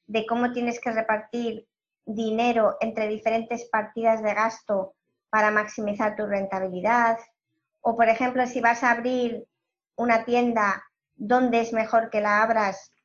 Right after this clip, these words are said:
para vender más? O sea, hasta el infinito. Cada una de las cosas, de las tomas de decisiones que las empresas quieren hacer,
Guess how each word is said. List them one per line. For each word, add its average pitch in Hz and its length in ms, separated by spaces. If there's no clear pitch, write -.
para 208 200
vender 190 360
más? 240 520
O - 60
sea, - 420
hasta 214 260
el 233 80
infinito. 233 680
Cada 285 240
una 320 220
de 302 80
las 240 260
cosas, 269 340
de 226 60
las 226 200
tomas 302 240
de 277 60
decisiones 254 580
que 233 80
las 220 160
empresas 262 360
quieren 226 260
hacer, 202 400